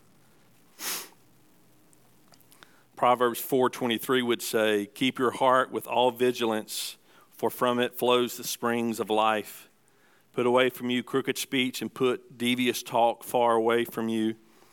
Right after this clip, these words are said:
Let your eyes look directly forward and your gaze be straight before you. Ponder the path of your feet, then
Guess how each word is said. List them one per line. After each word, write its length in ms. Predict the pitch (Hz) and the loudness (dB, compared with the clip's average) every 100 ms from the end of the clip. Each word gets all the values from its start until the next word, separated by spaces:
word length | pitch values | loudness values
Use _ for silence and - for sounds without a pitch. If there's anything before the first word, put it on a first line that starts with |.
| - - - | -20 -12 -6
Let 160 | 120 | -2
your 100 | 123 | 2
eyes 300 | 120 123 120 | 4 4 2
look 160 | 127 110 | -2 -2
directly 340 | 120 123 135 | 0 2 0
forward 340 | - 135 127 127 | -4 0 2 2
and 120 | 120 | 0
your 100 | 110 | -2
gaze 340 | 113 120 123 | 2 2 0
be 120 | - 123 | -4 -8
straight 420 | - 127 123 - | -4 0 0 0
before 380 | 120 - 120 123 | -8 -2 0 0
you. 160 | 123 | 0
Ponder 520 | - - 127 131 131 | -4 0 2 2 2
the 120 | 127 113 | -2 -4
path 400 | 131 127 123 131 | 0 0 0 -2
of 120 | 113 | -6
your 80 | 107 | -8
feet, 540 | - 135 127 120 - - - - - | -2 0 0 -2 -10 -20 -20 -20 -8
then 160 | 113 | -6